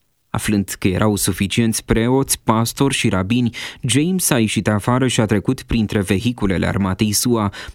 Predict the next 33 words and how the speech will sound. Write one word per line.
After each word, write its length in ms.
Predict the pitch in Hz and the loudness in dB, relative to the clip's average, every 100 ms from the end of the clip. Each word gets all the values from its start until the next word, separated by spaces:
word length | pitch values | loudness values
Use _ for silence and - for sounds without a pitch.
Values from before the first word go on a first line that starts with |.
| _ | _
printre 380 | - 104 98 104 | 0 0 0 0
mașinile 600 | 107 107 - 139 107 - | 2 0 0 0 -2 -2
de 140 | 98 | -2
poliție, 560 | 92 117 127 120 123 113 - - | 0 0 0 0 -2 -2 -6 -10
printre 340 | - 147 135 143 | -4 -2 0 2
mașinile 640 | 131 117 113 185 185 160 | 2 2 2 0 2 2
de 120 | 135 | 0
pompieri 520 | 120 127 110 113 117 | 2 0 2 0 0
și 140 | 117 117 | 0 -4
printre 380 | - 113 98 107 | -2 -2 0 0
camioane. 640 | 110 107 107 87 90 - _ _ _ _ _ _ _ _ | 0 0 0 -2 -6 -16 _ _ _ _ _ _ _ _
Acolo 320 | - - 226 | -6 0 2
a 40 | 226 | 2
întâlnit 420 | 170 139 147 196 | 2 2 2 2
un 100 | 156 | 0
ofițer 480 | 120 110 98 151 160 | 0 -2 0 0 0
de 120 | 117 | -2
poliție 460 | 98 101 135 - 127 | 0 0 0 0 0
și 160 | - | 2
l-a 60 | 113 | 2
întrebat 560 | 110 107 104 123 117 | 2 0 0 0 0
direct 440 | - 135 123 117 - - | -2 0 0 -2 -6 -10
dacă 340 | - 135 147 - | -4 -2 0 0
era 180 | 135 180 | 0 0
nevoie 360 | 165 117 131 | 0 2 2
de 100 | 131 | 2
un 120 | 147 | 0
cleric. 580 | 139 151 147 95 - - _ _ _ _ _ _ _ _ | 2 0 0 -2 -6 -16 _ _ _ _ _ _ _ _
Imediat 580 | - 117 101 104 110 113 | 0 0 2 0 -2 -2
ce 120 | - | 0
a 60 | 90 | 0
pus 200 | 117 113 | 0 0
întrebarea, 640 | 101 95 92 113 110 95 | 0 0 2 2 2 -2